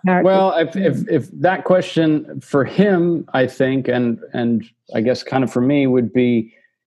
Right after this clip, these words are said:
Speaker 2: really, eh, it's, eh, how to make a difference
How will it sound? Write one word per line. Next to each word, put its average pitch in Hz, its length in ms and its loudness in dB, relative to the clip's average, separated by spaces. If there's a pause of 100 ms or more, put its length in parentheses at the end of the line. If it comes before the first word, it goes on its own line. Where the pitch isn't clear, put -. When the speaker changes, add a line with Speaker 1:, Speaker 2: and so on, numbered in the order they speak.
(240)
Speaker 2:
really, 143 540 2 (500)
eh, 117 80 -8 (1040)
it's, - 380 -6 (100)
eh, - 80 -12 (300)
how 160 280 -2
to 175 100 2
make 160 300 0
a 139 40 2
difference 131 720 -2